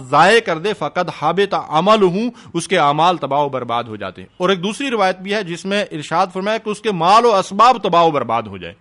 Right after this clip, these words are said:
اگر ہمارا دنیا کا کوئی نقصان ہو جائے، دس ریال گم ہو جائیں، تو کتنا انسان پریشان ہوتا ہے، کتنی سوچ بچار کرتا ہے، کتنی فکر کرتا ہے۔ لیکن یہاں اللہ کے رسول صلی اللہ علیہ وسلم ارشاد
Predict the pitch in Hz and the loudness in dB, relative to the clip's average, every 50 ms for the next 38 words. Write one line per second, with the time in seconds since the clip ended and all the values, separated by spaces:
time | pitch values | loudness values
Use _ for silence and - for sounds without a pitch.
0 | _ _ _ _ _ _ _ - _ - 208 202 220 202 175 160 160 175 180 170 | _ _ _ _ _ _ _ -20 _ -14 -8 -6 -4 -4 -4 -4 -4 -4 -4 -4
1 | 147 156 165 175 180 175 180 160 151 151 143 139 131 120 - - 139 147 151 135 | -6 -6 -6 -6 -6 -6 -6 -8 -6 -6 -6 -6 -8 -10 -6 -4 -4 -4 -4 -6
2 | 113 117 110 110 120 - _ _ _ _ _ _ _ _ _ - 131 143 151 - | -8 -8 -10 -10 -10 -12 _ _ _ _ _ _ _ _ _ -12 -10 -10 -10 -10
3 | - 151 156 160 160 151 135 135 151 170 165 147 131 120 131 139 147 - 156 - | -8 -6 -4 -4 -4 -4 -4 -4 -4 -2 -2 -4 -4 -6 -6 -8 -10 -12 -16 -18
4 | 165 - 196 220 202 151 - - 135 139 143 - - 131 117 107 95 - 113 127 | -16 -12 -10 -10 -10 -10 -10 -10 -10 -12 -12 -10 -10 -10 -10 -10 -10 -8 -8 -8
5 | 143 127 101 - 110 110 - - - 190 190 180 - - 131 123 127 113 113 110 | -8 -10 -12 -12 -14 -14 -14 -16 -14 -14 -14 -14 -12 -12 -12 -12 -12 -14 -10 -6
6 | 131 143 156 - - 117 104 - 143 147 - 135 - 175 190 175 - - 123 - | -4 -4 -4 -6 -10 -16 -14 -14 -16 -16 -16 -16 -12 -10 -10 -8 -8 -8 -6 -4
7 | 170 165 - 139 113 - - 120 95 98 120 127 - - - - - - - - | -4 -4 -4 -8 -8 -6 -6 -6 -6 -6 -12 -14 -16 -20 -20 -20 -20 -20 -14 -12
8 | 117 117 - 143 135 113 101 95 143 160 151 135 135 151 151 151 127 - - 147 | -12 -10 -8 -8 -8 -8 -8 -6 -4 -4 -4 -4 -6 -8 -8 -10 -12 -10 -10 -12
9 | 143 - 147 139 131 123 113 - 147 156 143 113 - - 123 | -10 -10 -10 -10 -10 -12 -12 -12 -10 -10 -10 -12 -10 -8 -8